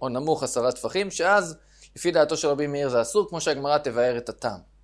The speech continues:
דעה שנייה, וחכמים אומרים, כל אחד ואחד,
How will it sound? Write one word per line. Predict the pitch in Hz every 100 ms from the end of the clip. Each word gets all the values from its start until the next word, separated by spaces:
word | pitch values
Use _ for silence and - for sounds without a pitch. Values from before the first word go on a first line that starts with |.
| _ _ _ -
דעה | 147 165
שנייה, | 185 175 156 123 131 160 - - - -
וחכמים | 127 151 - 151 165 160
אומרים, | 151 143 175 196 - _ _ _
כל | - 247 247 214
אחד | 175 170 208 220 226 240 - _ _
ואחד, | 143 156 147 - 139 165